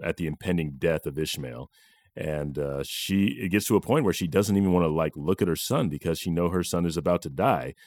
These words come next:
So she, like, hides him under this bush and then goes a distance away from him.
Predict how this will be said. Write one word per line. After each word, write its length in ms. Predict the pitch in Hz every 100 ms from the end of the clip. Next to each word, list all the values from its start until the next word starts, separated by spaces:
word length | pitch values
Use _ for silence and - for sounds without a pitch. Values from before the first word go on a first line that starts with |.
| _
So 140 | 90
she, 100 | 90
like, 220 | 90 87
hides 280 | - 90 101
him 120 | 98
under 180 | 98 95
this 180 | 87 80
bush 520 | 73 95 117 87 -
and 120 | 80 82
then 160 | 82
goes 240 | 78 92 85
a 40 |
distance 380 | 69 107 - 87
away 300 | 80 78 151
from 240 | - 76
him. 180 | 67 69